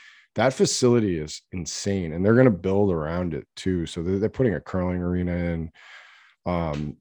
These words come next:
I'm excited to see what plays out there over time. Um, I think we can do a lot with that. I, I mean, that'd be a great venue for, you know, the CrossFit Games.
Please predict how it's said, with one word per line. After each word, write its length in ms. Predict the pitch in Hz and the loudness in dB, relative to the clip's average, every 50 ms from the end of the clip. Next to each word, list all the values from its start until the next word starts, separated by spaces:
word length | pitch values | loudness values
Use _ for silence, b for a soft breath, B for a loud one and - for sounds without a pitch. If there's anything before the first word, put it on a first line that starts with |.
| - | 0
I'm 160 | 107 117 147 175 | 2 4 6 6
excited 400 | - - 165 156 131 117 87 - | 6 6 6 6 6 4 2 -2
to 80 | 98 | -4
see 180 | - - 117 117 | -2 2 2 4
what 240 | 107 104 92 - - | 4 2 0 -2 -2
plays 300 | - 104 101 95 87 98 | 0 2 2 2 2 0
out 180 | 98 98 - | -2 -4 -4
there 220 | - 92 90 87 85 | -4 -4 -2 -2 -4
over 160 | 80 78 80 | -4 -6 -8
time. 500 | - - 92 90 87 85 85 80 78 87 _ _ - | -6 -2 -2 0 0 0 -2 -4 -6 -10 _ _ -8
Um, 540 | 95 92 90 87 82 80 80 78 80 78 - - - | -4 -2 -2 0 0 -2 -2 -4 -4 -6 -8 -10 -4
I 140 | - 92 117 | 0 4 4
think 140 | 131 120 107 | 6 6 4
we 80 | 98 | 4
can 100 | 95 98 | 2 2
do 140 | 90 87 82 | 0 0 -2
a 20 | 78 | -2
lot 300 | 78 80 85 85 80 82 | -2 -2 -2 -2 -2 -4
with 140 | 82 - | -6 -6
that. 280 | - 76 76 71 - - - - | -4 -4 -4 -4 -4 -4 0 2
I, 140 | 117 131 | 2 2
I 80 | 117 110 | 2 2
mean, 320 | 104 107 98 87 80 82 - _ _ _ _ _ _ _ - | 2 2 2 0 -2 -8 -12 _ _ _ _ _ _ _ -2
that'd 180 | - 113 127 | 0 2 4
be 140 | 127 170 151 | 4 4 4
a 60 | 110 | 4
great 280 | 85 - 90 92 92 78 | 2 -2 -6 -8 -8 -6
venue 340 | 65 92 98 98 95 90 80 | -4 -2 0 0 0 0 -2
for, 260 | - - 78 76 69 - _ _ _ _ _ _ _ _ _ _ _ _ - | -4 -6 -6 -6 -8 -10 _ _ _ _ _ _ _ _ _ _ _ _ -10
you 80 | 90 90 | -8 -6
know, 160 | 80 71 73 - _ _ _ _ _ - | -6 -6 -8 -12 _ _ _ _ _ -8
the 80 | - 90 | -8 -4
CrossFit 420 | - 101 120 131 110 92 85 73 | 0 2 2 2 2 0 -6 -6
Games. 440 | 76 76 67 64 82 - - - | -8 -10 -10 -12 -14 -18 -20 -18